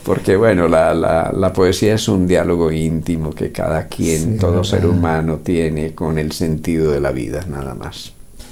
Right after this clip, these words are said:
Speaker 2: ¿Y qué mensaje le puedes dar, Jorge, a, a, a personas que hoy día pueden estar desesperanzada por sus conflictos, por malestares, por relaciones, etcétera,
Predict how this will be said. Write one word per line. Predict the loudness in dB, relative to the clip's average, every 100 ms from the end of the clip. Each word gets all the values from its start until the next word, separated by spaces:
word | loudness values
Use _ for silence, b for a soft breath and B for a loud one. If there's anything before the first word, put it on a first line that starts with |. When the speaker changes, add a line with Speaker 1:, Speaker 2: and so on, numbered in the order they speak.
| B
Speaker 2:
¿Y | -4 0
qué | 2
mensaje | 4 4 2 2 2
le |
puedes | 4 4
dar, | 4 4
Jorge, | 2 -2 0 2
a, | 2
a, | 0 -2 -2
a | -2 -2 -2
personas | -2 0 0 0
que | 0 2
hoy | 4
día | 4 4
pueden | 2
estar | 0 0 2 0 -4 B B B B B
desesperanzada | -2 0 0 2 2 2 0 0 4 4 4 2
por | 0 -2
sus | -4
conflictos, | -2 -2 0 0 2 2 0 -4 -4
por | -2
malestares, | -2 -2 -2 -2 2 2 4 4 2 2 -2
por | -2
relaciones, | 0 0 0 2 2 2 2 0 -2
etcétera, | -2 -4 -2 0 0 -2